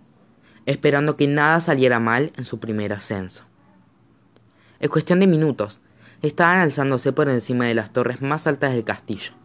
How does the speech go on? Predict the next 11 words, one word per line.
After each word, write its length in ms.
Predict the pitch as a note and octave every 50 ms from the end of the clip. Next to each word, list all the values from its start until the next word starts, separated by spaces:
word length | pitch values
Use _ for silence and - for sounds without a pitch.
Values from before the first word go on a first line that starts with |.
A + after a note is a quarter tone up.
| - _ - - - - - -
y 80 | - B2+
adentrándose 800 | A#2+ A#2 A2+ - C3 C3+ C3+ C3 B2 - - C#3 C#3+ D#3+ E3
en 80 | D3 B2+
el 120 | A#2 A#2
nocturno 540 | A2+ A#2 A2+ - - - D3+ D3+ E3 E3+ E3+
cielo 260 | E3 - C3 A2+ A2
abierto. 440 | G2+ G2 F#2+ F2+ E2 - - - - - - _ _ - _ _ _ _ _ _ - - _ _ _ _ - _ - - - - - - - - - - - - - - _
"¡Lo 100 | G#3 A3
logramos! 800 | A3 A3+ A3+ B3 C#4 D#4 D4 G#3+ D#3 B2+ A#2 A2 - - - _ _ _
¡Lo 80 | - A3+
logramos!", 760 | A#3 C4+ C#4+ D#4 F4 F#4 E4+ A#3 D#3 A#2+ G#2+ G#2+ - - -